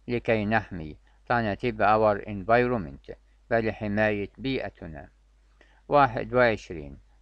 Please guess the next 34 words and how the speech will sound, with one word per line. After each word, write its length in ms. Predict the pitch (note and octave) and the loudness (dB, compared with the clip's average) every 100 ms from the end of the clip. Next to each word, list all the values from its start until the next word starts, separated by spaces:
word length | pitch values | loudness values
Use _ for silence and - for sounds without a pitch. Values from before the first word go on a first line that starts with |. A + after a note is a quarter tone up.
| - | -8
Pollution 520 | A#2 C3 C#3+ - A#2 G#2+ | 0 2 2 0 -2 -2
in 160 | A2+ G#2 | -6 -4
the 100 | G#2+ | -2
river 300 | B2 C3 A2+ | 2 2 2
Thames 400 | - D3+ E3 B2 | 2 0 0 -4
has 400 | A2 A#2 A2+ G#2+ | 2 2 2 -2
greatly، 640 | G#2+ A#2+ - F#2 D#2+ D#2+ - _ _ - | 0 0 -2 -8 -6 -8 -12 _ _ -6
التلوث 800 | A#2 A2+ G#2+ A#2+ B2 C3 A2+ - | -2 -2 -2 2 4 4 2 -2
في 140 | - F#2+ | -6 -2
نهر 480 | A#2 A2+ F#2+ F2 - - | 0 0 -2 -6 -8 -2
تيمز 380 | C3 E3+ D3+ _ _ _ - | 0 0 -4 _ _ _ -2
طبعًا 360 | A#2+ A2+ A#2 | 0 2 2
has 40 | A#2 | 2
greatly 580 | G2+ G#2 C#3 - D3+ A2+ D3 | 0 0 0 -2 -2 -2 -4
decreased، 520 | - E2+ - - C#2 _ _ _ - | -6 -8 -10 -14 -16 _ _ _ -10
يبقى 300 | G#2 G2+ G2+ | -2 0 2
قل 300 | C3 C3 A#2+ | 4 4 2
بدرجة 600 | F#2 F#2 G#2 G#2+ F#2+ F#2 | -2 -2 0 0 0 -2
كبيرة. 640 | F2 C3+ A2+ E2+ C#2 C#2+ - _ _ _ - | 0 0 0 -4 -8 -10 -14 _ _ _ -6
اتنين 420 | D3+ C#3 D3 D3 C#3 | -4 0 4 6 8
وعشرين، 600 | A#2 G#2+ - F#2 D2+ C#2+ _ _ B2 | 6 4 -2 -6 -8 -12 _ _ 2
The 260 | B2+ B2 | 4 4
increase 440 | A#2 B2+ C3+ C3+ - | 2 2 4 2 0
in 180 | B2+ A2 | -4 0
pollution 580 | A#2 D#3 D#3 F3+ D3+ | 4 4 4 2 2
leads 240 | B2 C#3 A#2+ | 4 2 2
to 380 | A#2 - B2 A2 | -2 0 0 0
the 100 | A2 | 0
نقط 400 | C#3 E3 E3 - | 4 4 4 -2
of 120 | A#2 | -2
much 380 | B2+ C#3 - B2 | 2 2 2 -2
of 180 | A2+ | -2
the 120 | A#2 G#2+ | 0 2
countryside، 960 | C3 B2+ - C#3 A#2+ F2+ D2+ D2 - | 2 2 2 0 2 -2 -2 -6 -14